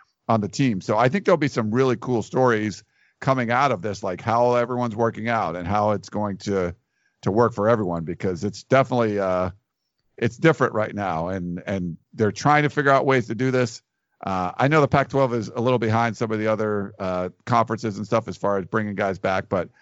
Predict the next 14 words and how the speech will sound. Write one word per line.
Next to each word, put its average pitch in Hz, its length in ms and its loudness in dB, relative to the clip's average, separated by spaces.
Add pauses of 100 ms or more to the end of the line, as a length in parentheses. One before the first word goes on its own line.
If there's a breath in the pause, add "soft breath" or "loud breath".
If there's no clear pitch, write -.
I'm 117 140 0
glad 143 340 6
that 123 160 -2
it's 120 160 -6
happening 120 460 0
now. 113 440 0 (320)
Uh, 98 200 -4
we'll 117 140 0
see 127 160 -6
what 127 100 -4
the 113 60 -8
California 113 500 0
schools, 107 520 -4
and 90 220 -6